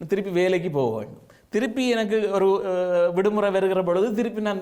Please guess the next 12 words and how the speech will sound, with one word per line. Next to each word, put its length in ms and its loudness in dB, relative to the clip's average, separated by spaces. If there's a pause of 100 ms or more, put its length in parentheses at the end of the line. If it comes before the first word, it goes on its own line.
அஹ், 760 -2
இந்தியாவுக்கு, 560 -2
அஹ், 400 -8
பறக்க 340 -2
வேண்டும், 320 -2
அங்கே 240 0 (200)
ஒரு 220 -6
கொஞ்சம் 280 -4
வேலை 200 -2
செய்ய 200 -8
வேண்டும். 200 -6
திரு-, 180 -4